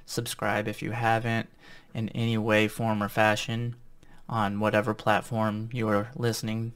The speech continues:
to this on. And if you disagree, then leave a comment and let me know what you think, and why you think the way you think, and why maybe you think I'm wrong. Um, that's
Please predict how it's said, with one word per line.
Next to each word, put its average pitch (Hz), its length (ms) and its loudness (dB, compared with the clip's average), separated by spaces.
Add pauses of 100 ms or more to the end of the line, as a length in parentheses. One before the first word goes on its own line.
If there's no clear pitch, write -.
(100)
to 117 120 -2
this 110 220 -2
on. 113 320 2 (320)
And 123 120 0
if 120 120 -2
you 120 60 2
disagree, 120 580 2
then 113 280 -2
leave 123 200 2
a 123 60 4
comment 120 500 0
and 107 120 -4
let 107 120 0
me 113 100 0
know 110 140 2
what 107 220 -2
you 107 60 -8
think, - 580 -4 (160)
and 110 180 -6
why 113 180 2
you 110 140 -2
think 113 240 -6
the 117 80 -2
way 110 140 0
you 104 160 -2
think, 123 360 0
and 101 140 -2
why 104 340 2 (340)
maybe 107 240 0
you 107 140 0
think 104 320 -4
I'm 107 260 -2
wrong. 120 380 0 (460)
Um, 107 320 0
that's 120 260 2